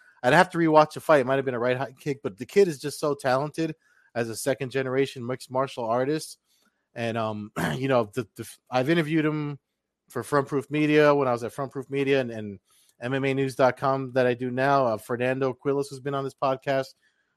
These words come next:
You know, we talked to all those guys just before the pandemic started, when the featherweight gra-, back when he was, uh, first announced he was gonna fight Darren Caldwell. And, um, th-, he's just,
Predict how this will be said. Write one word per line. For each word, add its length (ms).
You 80
know, 80
we 120
talked 280
to 80
all 120
those 180
guys 240
just 180
before 240
the 60
pandemic 480
started, 320
when 120
the 80
featherweight 440
gra-, 240
back 240
when 120
he 120
was, 200
uh, 240
first 300
announced 240
he 60
was 60
gonna 120
fight 220
Darren 280
Caldwell. 580
And, 240
um, 440
th-, 220
he's 340
just, 480